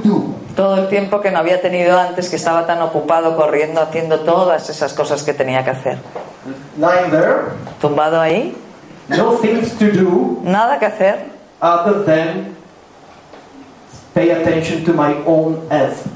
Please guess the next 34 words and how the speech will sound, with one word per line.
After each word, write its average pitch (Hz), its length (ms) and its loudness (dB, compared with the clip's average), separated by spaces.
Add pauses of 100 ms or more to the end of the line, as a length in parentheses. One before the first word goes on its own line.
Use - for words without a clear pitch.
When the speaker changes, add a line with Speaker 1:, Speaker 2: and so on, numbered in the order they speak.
(200)
Speaker 2:
nada 185 340 2
más 160 240 0
que 151 100 0
hacer 180 380 0
que 180 140 -2
prestar 175 340 0
atención 175 500 0
a 165 60 0
mi 156 140 -4
propia 147 340 0
salud. 127 380 -2 (260)
Speaker 1:
Pay 175 180 2
attention 180 520 0
to 185 80 4
myself. 170 680 2 (640)
Speaker 2:
Prestar 156 360 0
atención 160 440 0
a 147 60 0
mí 143 140 -2
mismo. 131 420 -4 (600)
Speaker 1:
Pay 170 160 2
attention 185 500 2
to 185 80 2
my 170 260 4
own 190 260 4
needs. - 540 0 (160)
Speaker 2:
Prestar 156 320 0
atención 180 580 0
a 170 80 0
mis 170 460 -4
propias 180 420 0
necesidades. 147 1000 0 (120)
Speaker 1:
Vital 247 400 2
needs. 135 460 -8